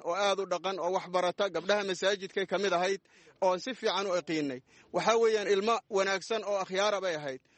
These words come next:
Wiilkuna sida oo kale u ahaa isagana. Laakiin waxa keenay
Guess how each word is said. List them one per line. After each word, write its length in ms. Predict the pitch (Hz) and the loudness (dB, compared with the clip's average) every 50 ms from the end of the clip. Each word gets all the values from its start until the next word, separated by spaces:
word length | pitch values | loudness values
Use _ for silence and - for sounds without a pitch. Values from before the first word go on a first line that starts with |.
| _ _ - | _ _ 0
Wiilkuna 400 | 226 262 262 202 - 214 202 185 | 2 2 2 2 2 0 0 0
sida 200 | - 254 247 240 | 0 0 0 2
oo 160 | 220 220 196 | 2 2 0
kale 200 | 175 - 185 202 214 | 0 0 0 0 2
u 60 | 196 | 0
ahaa 140 | 180 175 175 | 0 -2 -4
isagana. 420 | 175 - 202 185 175 156 143 127 - _ _ _ _ _ | -4 -4 -4 -2 -2 -4 -4 -6 -10 _ _ _ _ _
Laakiin 520 | - 185 202 208 - - 233 254 285 302 285 254 208 - _ _ _ _ | 2 2 2 2 -2 -2 0 0 0 0 0 -4 -8 -14 _ _ _ _
waxa 320 | - 214 277 233 - 220 226 196 | -2 0 0 0 0 -6 -8 -8
keenay 640 | - - 220 208 208 202 196 202 196 202 220 240 | -6 -2 0 0 2 0 0 0 0 0 0 -2